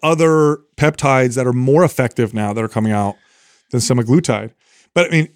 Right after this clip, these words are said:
this is crazy. So, like, imagine this could potentially be a peptide that people could use for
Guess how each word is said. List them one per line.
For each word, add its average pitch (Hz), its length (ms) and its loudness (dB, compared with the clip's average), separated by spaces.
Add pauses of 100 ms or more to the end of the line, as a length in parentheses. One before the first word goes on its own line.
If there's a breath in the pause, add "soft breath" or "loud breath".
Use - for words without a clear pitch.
this 180 200 2
is 233 120 0
crazy. 160 520 0 (320 soft breath)
So, - 220 -2
like, 165 220 0
imagine 165 560 0
this 170 140 2
could 208 180 -2
potentially 180 440 -2
be 156 120 0
a 139 80 2
peptide 131 600 -2
that 143 200 -2 (140)
people 185 260 0
could 165 180 -2
use 147 320 2
for 127 600 0